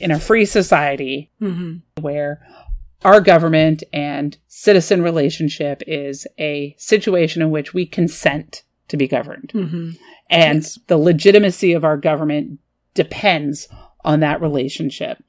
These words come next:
Speaker 1: You know,
Speaker 2: Mm-hmm.
Speaker 1: so, um, he spent time talking about the media, in the name of balance, gives equal treatment to both the outrageous and serious claims.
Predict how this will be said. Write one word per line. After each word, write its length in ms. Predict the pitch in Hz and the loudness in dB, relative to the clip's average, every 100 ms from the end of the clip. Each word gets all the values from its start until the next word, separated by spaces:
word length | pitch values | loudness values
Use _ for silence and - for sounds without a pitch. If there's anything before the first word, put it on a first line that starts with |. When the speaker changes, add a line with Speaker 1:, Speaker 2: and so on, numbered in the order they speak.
| _ _ _ - | _ _ _ -4
Speaker 1:
You 140 | 190 | 4
know, 180 | 170 151 | 6 4
Speaker 2:
Mm-hmm. 20 | |
Speaker 1:
so, 400 | 156 - 156 151 | 2 4 4 4
um, 420 | - 156 151 - 156 _ _ _ _ | 0 -6 -6 -10 -14 _ _ _ _
he 140 | 190 | -2
spent 300 | 175 208 185 | 2 2 2
time 300 | - 170 170 | -2 -2 -2
talking 380 | 156 160 160 180 | -2 -6 -4 -4
about 400 | 143 135 131 - _ _ _ _ 151 | -4 -4 -6 -8 _ _ _ _ 0
the 100 | 170 | 2
media, 680 | 156 156 165 180 190 202 208 - | 6 4 6 6 4 2 -2 -4
in 120 | 160 | 0
the 80 | 156 | 2
name 220 | 156 156 | 2 2
of 140 | 151 139 | 0 0
balance, 600 | 147 160 170 170 - - | 0 2 0 -2 -8 -12
gives 280 | 165 165 151 | -2 0 0
equal 340 | - 190 208 185 | 0 0 2 -2
treatment 580 | - 180 - 196 202 - _ _ - | 0 -2 0 -4 -4 -10 _ _ -2
to 100 | 156 | 4
both 220 | 165 165 | 4 4
the 120 | - | 2
outrageous 640 | 180 233 202 202 202 196 | 4 4 4 4 2 0
and 140 | 165 175 | -4 -4
serious 480 | - 190 190 165 | 2 4 4 2
claims. 600 | - 185 170 147 151 - | 0 2 4 2 -2 -10